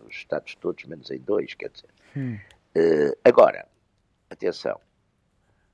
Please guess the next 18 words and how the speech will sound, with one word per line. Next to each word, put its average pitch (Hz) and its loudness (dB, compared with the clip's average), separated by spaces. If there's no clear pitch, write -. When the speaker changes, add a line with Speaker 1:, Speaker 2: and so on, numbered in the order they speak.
Speaker 1:
no - -14
Partido - -12
Republi-, 78 -10
no 76 -12
Partido - -6
Democrata, - -6
e 65 -20
o 69 -20
próprio 73 -6
Obama 67 -8
veio, 82 -2
eh, 50 -10
advertir 65 -10
um 52 -18
bocado 50 -8
nesse 58 -12
Speaker 2:
Sim. 135 -4
Speaker 1:
sentido, - -12